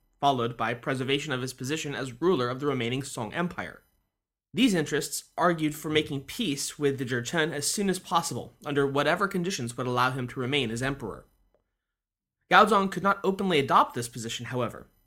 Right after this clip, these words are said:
since it would have undermined his legitimacy in the eyes of many people, end quote. And as we'll see, Gaozong will need no help in terms of undermining his legitimacy in the eyes of his people. On other points, however,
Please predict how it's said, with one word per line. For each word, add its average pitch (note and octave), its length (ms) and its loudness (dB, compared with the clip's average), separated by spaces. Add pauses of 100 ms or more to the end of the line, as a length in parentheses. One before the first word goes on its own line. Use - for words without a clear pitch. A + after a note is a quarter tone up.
since D3 260 -4
it C3 120 -4
would C#3 160 2
have C3 120 -2
undermined D3 480 2
his C3 220 -2
legitimacy B2 580 -2
in B2+ 60 -4
the C3+ 120 -4
eyes D3 240 2
of D3 140 -6
many B2+ 180 -4
people, - 480 -4 (120)
end F#2 180 -14
quote. - 360 -2 (760)
And A2+ 100 -4
as C#3 200 2
we'll D3+ 100 0
see, D3+ 460 -2 (260)
Gaozong E3+ 420 4
will D3+ 140 2
need D3+ 300 -4
no D#3 300 2
help C3+ 360 0
in C3+ 80 -2
terms C#3 280 -2
of B2 200 -2
undermining C#3 540 2
his C3 180 -4
legitimacy A#2+ 720 -2 (260)
in D3 80 -2
the B2+ 120 0
eyes G2+ 200 -2
of G#2 60 -14
his A2 140 -10
people. F3 420 -4 (1400)
On G3 140 6 (140)
other D4+ 200 2
points, B2 360 -2
however, A#2+ 460 -2